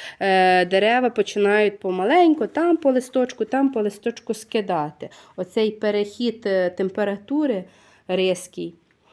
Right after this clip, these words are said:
жари на холод, рослини, так само, як і люди, відчувають дуже.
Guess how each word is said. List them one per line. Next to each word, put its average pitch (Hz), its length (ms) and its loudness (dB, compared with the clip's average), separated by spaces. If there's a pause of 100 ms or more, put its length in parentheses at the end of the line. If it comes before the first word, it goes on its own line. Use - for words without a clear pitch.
(160)
жари 190 520 0
на 175 140 -2
холод, 240 540 -2
рослини, 214 460 -6
так 196 180 -14
само, 196 260 -6
як 175 260 -10
і 185 40 -8
люди, 185 340 -8
відчувають 175 800 -8
дуже. 160 300 -16